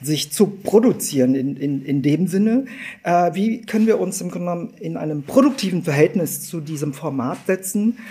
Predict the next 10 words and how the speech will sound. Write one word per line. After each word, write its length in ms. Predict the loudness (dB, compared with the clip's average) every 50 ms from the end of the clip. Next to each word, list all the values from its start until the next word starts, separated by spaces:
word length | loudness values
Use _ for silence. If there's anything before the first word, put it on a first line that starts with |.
| -18 -18 -14 -6 -2
und 460 | 0 0 0 -2 -4 -6 -8 -4 -2
etwas 500 | -2 -2 -2 -2 0 0 0 -2 -6 -10 -8
schaffen, 720 | -8 -6 -6 -6 -8 -8 -4 -2 0 0 0 0 -4 -8 -18 -20 -20 -20 -6 -2
was 400 | -2 -2 0 -2 -6 -8 -6 -2
eben 320 | -2 0 0 0 2 4
nicht 300 | 4 4 2 2 2 4
nur 500 | 4 6 6 6 4 4 2 0 -4 -10 -18 -20 -6 -2
der 200 | -2 -2 -2 -2
reinen 460 | -2 0 0 2 2 2 2 2 2 2
Repräsentation 1160 | 2 0 0 0 0 -2 -2 -2 -2 -2 -4 -6 -6 0 6 8 8 8 8 6 4 2 -2